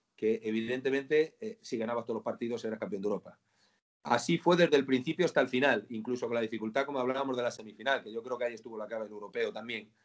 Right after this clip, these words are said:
y se vio que, que, que evidentemente que ya una vez que estábamos allí teníamos que ganar, y creíamos que podíamos ganar, ¿no?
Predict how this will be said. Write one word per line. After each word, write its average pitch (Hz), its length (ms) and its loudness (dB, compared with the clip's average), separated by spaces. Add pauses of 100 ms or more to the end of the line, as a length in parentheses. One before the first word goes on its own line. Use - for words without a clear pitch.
(120)
y 104 120 -2
se 104 140 2
vio 113 200 6
que, 113 220 4
que, 92 240 -4
que 90 160 -6
evidentemente 110 560 2
que 98 80 2
ya 113 100 6
una 120 160 4
vez 117 100 4
que 113 60 -2
estábamos 110 380 2
allí 113 140 2
teníamos 110 340 0
que 104 100 2
ganar, 90 240 -6 (240)
y 110 100 0
creíamos 110 480 6
que 92 120 -2
podíamos 90 340 -2
ganar, 90 260 -4
¿no? 110 160 -8